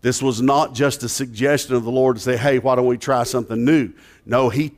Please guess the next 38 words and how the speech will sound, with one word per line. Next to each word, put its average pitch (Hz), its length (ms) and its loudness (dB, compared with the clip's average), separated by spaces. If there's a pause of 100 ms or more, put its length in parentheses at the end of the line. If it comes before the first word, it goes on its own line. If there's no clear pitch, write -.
(100)
he 151 160 -2
gave 143 320 2
us 135 160 2
a 127 60 0
new 135 180 2
identity 131 560 2
so 123 200 0
that 120 120 2
we 143 140 2
could 147 200 -2
go 117 140 0
out 120 160 2
and 127 100 -6
change 117 300 -4
the 135 80 -2
world. 170 440 0 (720)
So 139 200 0
that 135 80 2
we 131 160 0
could 123 100 2
love 117 260 4
our 147 140 2
husbands, 123 460 0
love 120 240 2
our 147 120 4
wives, 123 460 2
love 117 180 2
our 147 140 0
children, 131 460 0
our 131 100 0
children 131 380 -2
love 147 160 2
the 156 80 -8
parents, 127 400 -2
parents 127 320 -2
love 151 160 0
the 175 80 -2
children, 131 440 0